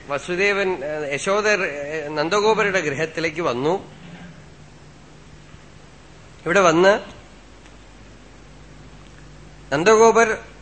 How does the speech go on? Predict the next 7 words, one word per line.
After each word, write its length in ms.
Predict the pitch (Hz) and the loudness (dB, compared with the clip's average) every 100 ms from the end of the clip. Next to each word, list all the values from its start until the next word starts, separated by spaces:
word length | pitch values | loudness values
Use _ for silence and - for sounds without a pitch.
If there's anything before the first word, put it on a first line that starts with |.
| - - | -20 -6
ഗർഗാചാര്യരെ 840 | 160 160 208 226 226 214 214 214 | -4 2 4 6 4 4 4 2
കണ്ടതും 460 | 185 175 175 190 202 | 2 2 2 -2 0
പരമഭക്തിയോടെ 1040 | 165 156 196 180 180 - 202 196 202 208 | 0 2 0 0 -2 -2 -2 0 0 0
നമസ്കരിച്ച് 680 | 190 160 170 - 190 185 202 | -2 -4 -6 -6 -4 -4 -4
പൂജിച്ച് 640 | 202 165 165 175 196 - | -4 -4 -6 -4 -6 -2
ആനയിച്ച് 680 | 190 156 156 170 180 - 185 - - - - - - - - - - - - - - - - - - - - - - - - - - - - - 147 | 0 0 0 0 0 -2 -6 -6 -18 -20 -20 -20 -20 -20 -20 -20 -20 -20 -20 -20 -20 -20 -20 -20 -20 -20 -20 -20 -20 -20 -20 -20 -20 -20 -20 -20 0
ഗർഗാചാര്യരോട്, 1040 | 160 165 202 208 208 208 208 196 180 185 | 2 6 4 6 4 6 4 4 2 0